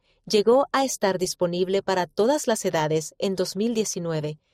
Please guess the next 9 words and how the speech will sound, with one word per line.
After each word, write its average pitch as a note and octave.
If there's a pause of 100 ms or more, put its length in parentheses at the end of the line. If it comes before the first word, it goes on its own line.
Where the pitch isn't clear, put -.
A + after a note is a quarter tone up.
(240)
aproximadamente G#3+
un F#3
año C4 (100)
antes E3
de E3
que D#3+
el D3+
covid A#3
diecinueve F3